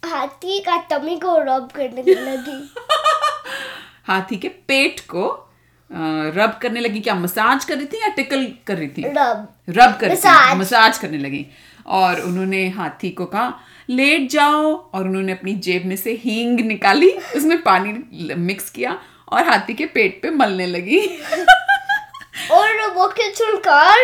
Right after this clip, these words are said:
Speaker 1: पिंजरे से बाहर आए।
Speaker 2: कहाँ से बाहर?
Speaker 1: पिंजरे।
Speaker 2: पिंजरे से बाहर ले गया वो?
Speaker 1: हाँ,
Speaker 2: रौनक।
Speaker 1: रौनक।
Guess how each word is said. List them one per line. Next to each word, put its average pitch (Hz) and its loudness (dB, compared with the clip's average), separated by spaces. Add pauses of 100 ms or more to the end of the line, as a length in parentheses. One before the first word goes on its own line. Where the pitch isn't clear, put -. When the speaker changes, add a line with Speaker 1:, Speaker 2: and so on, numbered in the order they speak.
(140)
Speaker 1:
पिंजरे 392 0
से 370 -4
बाहर 302 0
आए। 254 -4 (200)
Speaker 2:
कहाँ 240 -4
से 269 -6
बाहर? 254 -2
Speaker 1:
पिंजरे। 349 -8
Speaker 2:
पिंजरे 277 4
से 359 -2
बाहर 277 2
ले 320 0
गया 320 0
वो? 294 -2
Speaker 1:
हाँ, - -8
Speaker 2:
रौनक। 240 8
Speaker 1:
रौनक। - 2